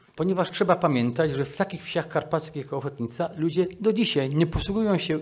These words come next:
imieniem i nazwiskiem, nazwiskiem rodowym, ale przydomkami. I w tym zestawieniu możemy zna-, zobaczyć zarówno nazwiska rodowe, pochodzenia oczywiście wołoskiego, jak na przykład, e, mamy Choma, czyli Tomasz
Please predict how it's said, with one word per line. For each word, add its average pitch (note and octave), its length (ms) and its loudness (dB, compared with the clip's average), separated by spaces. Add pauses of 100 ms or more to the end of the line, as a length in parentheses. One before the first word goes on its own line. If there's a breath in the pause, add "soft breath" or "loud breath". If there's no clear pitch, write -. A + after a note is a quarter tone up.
imieniem E3 420 4
i D#3+ 40 6
nazwiskiem, D3 720 2 (220 loud breath)
nazwiskiem D3 560 0
rodowym, B2+ 420 4
ale G3 140 2
przydomkami. G3 680 4 (1200 soft breath)
I D3+ 320 2 (180)
w - 100 -12
tym C4 220 4
zestawieniu E3 680 4
możemy E3+ 420 6
zna-, D#3+ 160 -2 (320)
zobaczyć E3+ 560 2
zarówno F3 760 6
nazwiska D3 640 4
rodowe, C3 580 6 (460)
pochodzenia C#3 400 0
oczywiście B2+ 400 -4
wołoskiego, A#2+ 680 0
jak D3 160 4
na C3 80 -4
przykład, A#2+ 480 -4 (840)
e, A2+ 200 -2
mamy G#2 280 -4 (140 loud breath)
Choma, E3+ 460 6
czyli G#2 280 -6
Tomasz D3+ 540 4